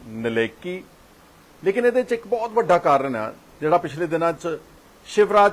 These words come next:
ਚੌਹਾਨ, ਯੂਨੀਅਨ ਮਿਨਿਸਟਰ, ਜਦੋਂ ਆਏ ਪੰਜਾਬ ਦੇ ਵਿੱਚ, ਉਹਨਾਂ ਨੇ ਵੀ ਫਲੈਗ ਕੀਤਾ। ਅਸਲ 'ਚ ਉਹਨਾਂ ਨੂੰ,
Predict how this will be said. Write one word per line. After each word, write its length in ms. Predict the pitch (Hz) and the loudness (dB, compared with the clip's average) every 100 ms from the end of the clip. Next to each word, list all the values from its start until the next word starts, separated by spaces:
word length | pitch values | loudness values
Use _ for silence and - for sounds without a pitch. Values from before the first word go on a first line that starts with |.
| 202 | 0
ਚੌਹਾਨ, 440 | 143 131 147 170 | 0 2 2 0
ਯੂਨੀਅਨ 340 | 131 147 208 | -4 -4 -4
ਮਿਨਿਸਟਰ, 400 | 196 151 139 - | -4 -4 -6 -6
ਜਦੋਂ 280 | 151 147 156 | -6 -2 4
ਆਏ 180 | 139 131 | 4 4
ਪੰਜਾਬ 460 | 135 120 110 107 107 | 2 0 2 0 0
ਦੇ 60 | |
ਵਿੱਚ, 220 | 127 131 | -4 -4
ਉਹਨਾਂ 260 | - 185 214 | -6 -2 -2
ਨੇ 100 | 240 | -2
ਵੀ 120 | 240 | -6
ਫਲੈਗ 280 | - 156 127 - | -4 -2 -2 -4
ਕੀਤਾ। 360 | 110 120 147 - | -10 -6 -6 -4
ਅਸਲ 200 | 160 214 | -4 -4
'ਚ 60 | 214 | -4
ਉਹਨਾਂ 220 | 220 220 | -2 -2
ਨੂੰ, 300 | 214 208 214 | -2 -6 -8